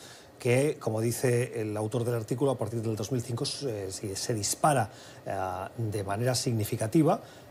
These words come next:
ah, llegando a casi diecisiete millones y hoy estando alrededor de los doce millones y medio. Y abajo tienen el gráfico de los homicidios en México,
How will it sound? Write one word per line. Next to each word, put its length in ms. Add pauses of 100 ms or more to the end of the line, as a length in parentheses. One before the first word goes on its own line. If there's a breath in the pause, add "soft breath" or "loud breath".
ah, 180
llegando 560
a 140
casi 300
diecisiete 760
millones 680 (120)
y 440
hoy 400
estando 480
alrededor 400
de 100
los 360 (140)
doce 300
millones 480
y 40
medio. 420 (500 loud breath)
Y 460
abajo 500 (160)
tienen 280
el 120
gráfico 380
de 80
los 200
homicidios 520
en 140
México, 400